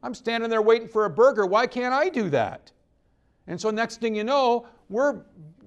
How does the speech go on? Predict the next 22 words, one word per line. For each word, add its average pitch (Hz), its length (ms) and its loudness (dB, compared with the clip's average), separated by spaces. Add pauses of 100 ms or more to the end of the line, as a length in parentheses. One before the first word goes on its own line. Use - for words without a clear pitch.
(140)
quote, 220 320 2
this 254 180 -6
guy's 233 280 0
quoting 262 320 2
scripture 254 460 -2
like 302 240 4
me. 427 280 -4
And 196 100 -4
I'm 214 80 -4
like, 240 220 -2
"Wow," 226 360 0
so 202 160 -6
he's 185 240 -8
doing 147 200 -8
King 190 220 -4
James, 147 480 -6 (560)
you 151 100 -6
know? 196 400 -2
And, 185 340 -2
um, 175 400 4 (580)
we're, 214 440 6
and 180 260 -2